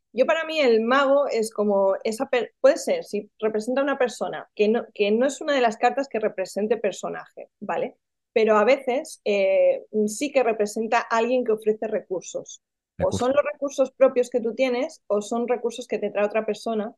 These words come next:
Speaker 1: que te puede hacer una persona de, de intermediaria, alguien que te ayuda a iniciarte en algo, porque el mago,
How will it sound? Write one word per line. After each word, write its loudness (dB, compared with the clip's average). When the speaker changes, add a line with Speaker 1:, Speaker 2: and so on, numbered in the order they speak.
Speaker 1:
que -4
te -2
puede 2
hacer -2
una -4
persona -2
de, -2
de 2
intermediaria, 0
alguien 0
que 0
te 0
ayuda -2
a 0
iniciarte -2
en -6
algo, 0
porque -6
el -6
mago, -2